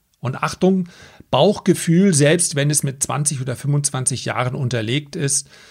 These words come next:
ist nicht viel mehr als Bauchgefühl. Aus meiner Sicht werden in den nächsten zwei bis drei Jahren deutlich höhere Kursstände sehen. Sowohl in Gold, aber gerade auch in Silber. Und damit sind wir wieder bei der Antizyklik.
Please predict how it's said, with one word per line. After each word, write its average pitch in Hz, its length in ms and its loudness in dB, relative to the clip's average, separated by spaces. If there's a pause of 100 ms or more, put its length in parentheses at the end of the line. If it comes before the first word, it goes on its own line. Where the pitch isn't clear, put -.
(180)
ist - 240 2
nicht 143 160 -2
viel 131 180 2
mehr 131 260 0
als 113 180 -6
Bauchgefühl. 160 680 0 (1900)
Aus 120 100 -6
meiner 180 200 4
Sicht 170 200 -2
werden 160 180 0
in 151 80 -2
den 139 140 -2
nächsten 135 460 -6
zwei - 420 -8
bis 123 160 -10
drei 107 200 -6
Jahren 110 300 -8
deutlich 135 560 -2
höhere 117 260 -6
Kursstände 110 580 -12
sehen. 117 220 -12
Sowohl 143 460 6
in 175 140 4
Gold, 147 340 2 (180)
aber 135 220 -2
gerade 147 640 -2
auch 139 220 -8
in 135 180 -2
Silber. 120 480 -6 (2000)
Und 135 260 2 (160)
damit 160 260 2
sind 175 140 0
wir 165 140 0
wieder 160 160 0
bei 160 100 -2
der 156 160 -2
Antizyklik. - 760 -4